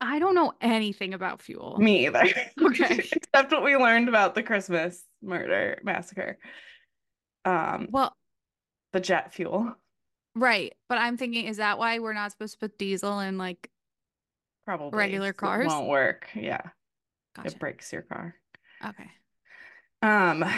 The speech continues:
Speaker 2: <sighs> another couple,
Speaker 1: Someone's gonna
Speaker 2: Cassandra
Speaker 1: yell at us if we put this clip up of,
Speaker 2: I
Speaker 1: like,
Speaker 2: know.
Speaker 1: "Don't do it. Don't do
Speaker 2: Don't
Speaker 1: that
Speaker 2: do
Speaker 1: to
Speaker 2: it.
Speaker 1: us."
Speaker 2: <laughs> Stop. <laughs>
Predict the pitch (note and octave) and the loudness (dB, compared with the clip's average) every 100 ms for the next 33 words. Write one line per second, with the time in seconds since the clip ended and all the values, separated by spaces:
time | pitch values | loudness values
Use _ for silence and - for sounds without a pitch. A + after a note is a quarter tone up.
0 | G#3+ F#3+ F3+ - A3 A3+ A#3+ C4+ C#4 - | -4 -6 -6 0 2 2 6 6 6 0
1 | G3 F#3+ F#3+ F3 E3+ F#3+ C4 D#4+ - - | -2 0 0 2 4 4 2 0 -6 -18
2 | _ _ _ G#3 B3+ B3 A#3+ G#3+ G#3 G3 | _ _ _ -2 0 2 2 2 0 2
3 | F#3+ F#3+ F#3+ F#3 F#3+ - G#3 F#3+ - F#3+ | 2 2 0 -2 -2 -6 -10 -10 -8 -6
4 | F3 F3+ - - A3 E3+ F3+ D#3 D3+ D#3 | -6 -6 -8 -2 -2 0 -4 -4 -6 -4
5 | - - C#3+ D3 D#3 F#3 B3 - _ B3+ | -2 -2 0 -2 0 0 0 -8 _ -2
6 | B3 B3+ C4+ A3 G3+ - - B3+ A3+ - | 0 0 2 2 0 -4 0 2 4 4
7 | A#3 A3+ - A3 G#3+ G3+ A#3+ - - F4+ | 2 2 2 0 -2 -4 -8 -10 -18 -16
8 | B4+ - F4 - - E4 F#4 E4 - - | -16 -4 -4 -4 -6 -6 -6 -8 -6 -6
9 | F4+ - - E4 - - - - - - | -6 -6 -6 -6 -6 -16 -14 -12 -12 -14
10 | - - E4 _ _ _ E4+ _ _ F4+ | -18 -20 -20 _ _ _ -20 _ _ -2
11 | E4 F4+ F#4 - | 0 0 -4 -6